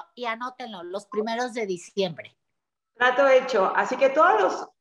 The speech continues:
Speaker 2: todos nuestros followers y todos nuestros seguidores de Vox T V Radio y por supuesto Enredados T V, ya saben, empiecen a juntar, eh, para comprarles cobijas, bufandas, juguetitos y poderlos llevar a Sueños Urbanos.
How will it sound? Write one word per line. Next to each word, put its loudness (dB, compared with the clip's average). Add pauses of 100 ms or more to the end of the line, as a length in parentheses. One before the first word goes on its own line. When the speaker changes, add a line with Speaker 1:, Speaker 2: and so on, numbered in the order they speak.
Speaker 2:
todos 2
nuestros -2
followers 4
y -10
todos 0
nuestros -4
seguidores 2
de 4
Vox -2
T -2
V 2
Radio 2 (360)
y -4
por 0
supuesto 0
Enredados 2
T 2
V, 2
ya 2
saben, 2 (400)
empiecen 0
a 2
juntar, 0 (480)
eh, 2
para 2
comprarles 2
cobijas, 0
bufandas, 2
juguetitos 0 (260)
y -8
poderlos 2
llevar 2
a -2
Sueños -6
Urbanos. -6